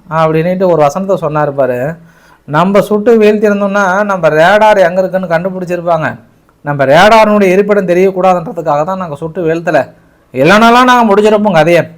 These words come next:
அப்படின்னு ஒரு கதையை சொன்னாரு பாரு. அதுக்கும் கைத்தட்டுற ஒரு குரூப் இருக்கு தான் செய்யும் அந்த இடத்துல. "தலைவரே, வேற லெவல் முடிவு தலைவரே, சிறப்பான ஒரு முடிவு எடுத்துட்டீங்கன்னு" அதுக்கும் கை தட்ட தான் செய்வாங்க அவங்க. ஆனால், அந்த ரேடாரையே நம்ம தாக்கல் நடத்திட்டு தகவலை அவர் சொல்ல மறந்துட்டாரு.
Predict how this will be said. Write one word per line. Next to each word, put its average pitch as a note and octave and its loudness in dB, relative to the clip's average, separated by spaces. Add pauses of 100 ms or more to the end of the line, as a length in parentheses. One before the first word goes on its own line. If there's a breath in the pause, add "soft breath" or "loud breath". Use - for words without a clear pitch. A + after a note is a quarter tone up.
(160)
அப்படின்னு E3+ 0
ஒரு G#3+ 2
கதையை D#3+ 0
சொன்னாரு D3+ -4
பாரு. C3 -6 (320 soft breath)
அதுக்கும் F#3 0
கைத்தட்டுற F3 -2
ஒரு D3+ -2
குரூப் D#3 -4
இருக்கு D3 -6
தான் G#3+ 2
செய்யும் E3+ 2
அந்த D3 0
இடத்துல. C#3+ -4
"தலைவரே, F3+ 2 (340 soft breath)
வேற D#3 4
லெவல் F#3 2
முடிவு E3+ -2
தலைவரே, D#3 0
சிறப்பான E3 0
ஒரு E3 -4
முடிவு D#3 -6
எடுத்துட்டீங்கன்னு" D#3+ -10 (320 loud breath)
அதுக்கும் F3+ 0
கை E3+ 0
தட்ட E3+ 0
தான் F#3 -2
செய்வாங்க E3+ 0
அவங்க. D3 -4 (680 soft breath)
ஆனால், F3 2 (840)
அந்த D#3 2
ரேடாரையே A3 4
நம்ம G#3 0
தாக்கல் F3+ 2
நடத்திட்டு E3 -6
தகவலை G3 -4
அவர் F3 -2
சொல்ல D3 -6
மறந்துட்டாரு. C3+ -8